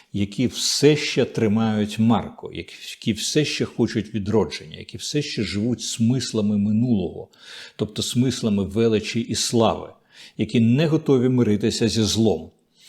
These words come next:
Адже сутність маніхейства і сутність цієї ліберастії, що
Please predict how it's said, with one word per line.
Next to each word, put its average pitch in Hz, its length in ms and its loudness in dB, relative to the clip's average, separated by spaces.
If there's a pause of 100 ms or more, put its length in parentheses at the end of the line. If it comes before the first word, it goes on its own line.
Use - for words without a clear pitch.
(180)
Адже 104 260 -4
сутність 110 480 0
маніхейства 107 760 2
і 107 200 -2
сутність 110 520 -4
цієї 107 280 0
ліберастії, 104 800 0
що 113 800 0